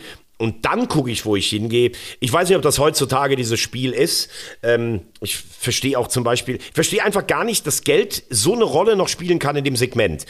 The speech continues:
Dass Ronaldo zum En-, Ende seiner Karriere nach Saudi-Arabien geht, ich verstehe es einfach nicht. Gut, da kriegt er wahrscheinlich fünfhundert Millionen, aber ja, also für eine richtig relevante Größe zum Abschied, da wäre er besser nach Sporting Lissabon oder was zu seinem Heimatverein gegangen. Aber genauso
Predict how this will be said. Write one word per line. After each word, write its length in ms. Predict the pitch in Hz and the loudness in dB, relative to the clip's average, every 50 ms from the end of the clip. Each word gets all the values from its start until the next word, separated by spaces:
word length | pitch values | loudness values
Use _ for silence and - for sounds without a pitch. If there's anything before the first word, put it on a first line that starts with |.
| - - - - | -12 -12 -8 -6
Dass 220 | - 117 - - 117 | -2 -2 0 2 2
Ronaldo 420 | 131 135 123 117 135 - 220 208 | 2 2 2 2 2 2 2 2
zum 160 | 143 147 143 | 2 2 0
En-, 340 | 127 123 151 156 - 147 135 - | 0 -2 -2 -4 -4 -8 -6 -2
Ende 200 | 139 180 202 170 | 0 2 2 2
seiner 240 | 120 143 147 143 127 | 2 0 0 0 0
Karriere 300 | - 131 143 170 170 165 | 2 2 2 2 2 2
nach 140 | 147 123 | 2 0
Saudi-Arabien 640 | - - 143 185 165 147 127 117 135 190 - 156 117 101 | 2 2 2 2 4 2 2 2 2 2 2 0 0 0
geht, 160 | 107 107 - | 0 -2 -2
ich 100 | - - | -4 -4
verstehe 300 | - 135 - - - 285 | -4 -4 -2 0 0 0
es 100 | - - | 0 0
einfach 360 | - 117 104 101 - 107 92 | 0 0 -2 -2 0 -2 -2
nicht. 440 | 87 82 80 - - - - - - | -2 -2 -4 -6 -8 -10 -10 -6 -4
Gut, 140 | 135 156 170 | -2 0 0
da 60 | 143 | 0
kriegt 160 | 139 175 165 | 0 0 0
er 80 | 180 156 | 2 2
wahrscheinlich 320 | 139 139 165 175 147 - | 2 2 2 0 0 0
fünfhundert 560 | - - 220 294 285 - - 160 131 110 98 | 0 0 0 0 0 0 2 2 2 2 2
Millionen, 480 | 120 113 110 110 110 117 143 214 240 - - - - - - - - - | 2 2 4 6 6 6 6 4 0 -6 -8 -10 -10 -8 -10 -10 -4 -2
aber 400 | 127 143 143 139 135 131 - - - - - | 0 2 2 2 2 2 0 -4 -8 -8 -2
ja, 300 | 101 113 113 98 - - - | 0 0 0 0 -2 -6 -8
also 300 | - 110 104 117 110 98 - - - - - | -4 -2 2 2 2 2 0 -4 -14 -14 -12
für 220 | - - - 131 139 | -8 -4 0 2 2
eine 140 | 131 127 117 | 2 2 2
richtig 320 | 165 160 - 143 123 - | 0 0 0 -2 0 2
relevante 500 | 131 131 127 113 113 117 151 165 - 156 | 2 2 4 2 2 2 0 2 0 0
Größe 400 | - - 127 156 170 160 147 120 | 0 2 4 4 4 4 2 0
zum 160 | - 135 127 | 0 0 0
Abschied, 580 | 123 139 - - - 147 139 120 - - - - 123 | 0 0 0 0 0 0 0 -2 -4 -10 -6 -2 -2
da 100 | 117 110 | 0 2
wäre 140 | 127 117 | 2 2
er 40 | 123 | 2
besser 220 | 117 131 127 - 131 | 2 2 2 2 2
nach 120 | 120 110 | 2 0
Sporting 360 | - - 120 127 123 123 123 | 0 2 2 2 2 2 0
Lissabon 420 | 120 120 120 131 107 110 135 147 151 | 0 0 0 0 2 2 2 4 4
oder 220 | 139 127 123 123 | 4 6 6 4
was 160 | 127 123 - | 4 2 0
zu 80 | - 117 | -2 0
seinem 260 | 117 117 117 113 101 | 0 0 0 0 0
Heimatverein 500 | 110 139 147 139 127 - 117 110 107 110 | 0 0 0 0 0 0 0 0 0 0
gegangen. 280 | 110 107 113 123 147 143 | 0 0 0 0 0 0
Aber 140 | 113 117 | 2 2
genauso 380 | 117 117 123 139 147 135 147 - | 2 4 4 4 4 4 2 0